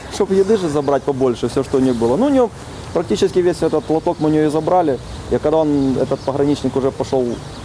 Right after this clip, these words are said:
второй раз, то уже никого не было, все в автобусе сидят. То, слава богу, что это был, наверно, один из немногих людей, который оказался вообще нормальным, которому нужны были наши деньги. Потому что я,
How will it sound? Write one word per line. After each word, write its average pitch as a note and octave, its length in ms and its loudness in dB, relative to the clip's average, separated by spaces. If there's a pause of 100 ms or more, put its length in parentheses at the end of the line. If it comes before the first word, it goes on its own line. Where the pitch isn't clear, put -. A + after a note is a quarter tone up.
(240)
второй D3 200 2
раз, E3+ 220 2
то C3+ 60 0
уже C3+ 160 2
никого C3+ 280 0
не D3+ 100 2
было, B2+ 140 0
все C3+ 140 -2
в A#2 40 -4
автобусе B2 400 -2
сидят. C3 260 0 (120)
То, C3 60 -6 (640)
слава C3+ 240 2
богу, C3+ 260 0
что B2+ 280 0 (500)
это C3+ 160 0
был, D#3 220 2 (220)
наверно, D3+ 280 2 (720)
один F3 280 2
из F3 100 2
немногих F3+ 400 2
людей, G#3 520 2 (100)
который D3+ 720 2
оказался C#3 560 0
вообще G#2+ 440 0 (280)
нормальным, D3 560 2
которому D3 440 0
нужны D3 240 0
были C3+ 180 0
наши C3 260 0
деньги. G#2+ 320 -2
Потому C#3 260 -2
что C#3 140 -2
я, E3 220 4